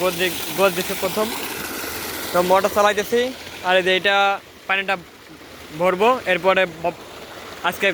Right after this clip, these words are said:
কাজ সমাপ্ত দিব। তো আজকের ভিডিও এই পর্যন্তই, সবাই ভালো থাকবেন, সুস্থ থাকবেন।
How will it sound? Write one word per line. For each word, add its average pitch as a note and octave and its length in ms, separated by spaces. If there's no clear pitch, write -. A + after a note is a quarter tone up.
কাজ F#3+ 140
সমাপ্ত F3+ 260
দিব। G3+ 100
তো F#3 140
আজকের G3 260
ভিডিও F#3+ 180
এই G3+ 100
পর্যন্তই, G#3+ 440
সবাই G3+ 200
ভালো F#3 140
থাকবেন, G3 240
সুস্থ G3 200
থাকবেন। G#3 180